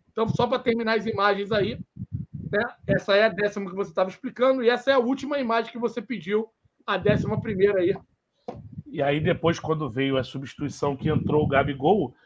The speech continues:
Speaker 2: né, que até um pouquinho antes dessa última jogada que eu mostrei, mas eu quis deixar sair por último, né, pra ser diferente,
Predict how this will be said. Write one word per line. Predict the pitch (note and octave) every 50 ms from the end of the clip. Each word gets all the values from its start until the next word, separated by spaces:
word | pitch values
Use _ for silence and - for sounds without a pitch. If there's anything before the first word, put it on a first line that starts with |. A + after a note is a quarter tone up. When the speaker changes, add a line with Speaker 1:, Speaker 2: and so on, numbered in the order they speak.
| _ _ _ _ -
Speaker 2:
né, | C3+ D3 E3
que | - D3+
até | C3 - - D#3+
um | F#3 G3
pouquinho | - G3+ - - - F#3+ F#3 D#3 D3+
antes | E3 E3 D#3 D3+
dessa | D3+ - - C#3
última | C#3 C#3+ C3+ - C3+ C3
jogada | C3 C3+ C#3 C#3 C3+
que | C3
eu | C#3+
mostrei, | C#3+ C3 A#2+ - - E3+ F3
mas | D#3 C#3
eu | C#3+ -
quis | - D#3
deixar | C3+ - - C3+
sair | B2+ - C3+ C3
por | - - C3+ C3
último, | C#3 D3 C#3+ - C3 B2+ A#2+ - - _ _ _ _ _ _ _
né, | - C3+ C#3
pra | C3 C3+ A#2+
ser | - C#3+ C3+
diferente, | B2+ - - C3+ C3 D3+ F#3 F#3+ A#2+ -